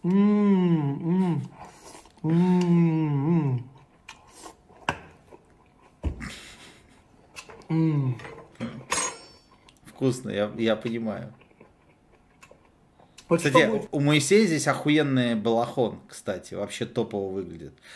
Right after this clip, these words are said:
Speaker 2: Не знаю, что это за бренд и где, где он такой взял, но прям выглядит очень стильно. Я прям,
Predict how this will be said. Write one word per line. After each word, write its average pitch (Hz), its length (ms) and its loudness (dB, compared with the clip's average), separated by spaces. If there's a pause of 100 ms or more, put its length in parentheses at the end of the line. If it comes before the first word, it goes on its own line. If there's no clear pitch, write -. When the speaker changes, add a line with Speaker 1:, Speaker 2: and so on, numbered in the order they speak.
(140)
Speaker 2:
Не 110 100 -2
знаю, 117 320 0
что - 140 -6
это 101 80 -8
за 104 140 -2
бренд 135 400 0
и 104 180 -4
где, 101 240 -10
где 104 140 -2
он 110 80 -2
такой 107 240 -6
взял, 127 280 2
но 120 80 -2
прям 107 280 -2
выглядит 117 360 -4
очень 117 300 -4
стильно. 90 500 -10 (300)
Я 107 100 -2
прям, 117 260 2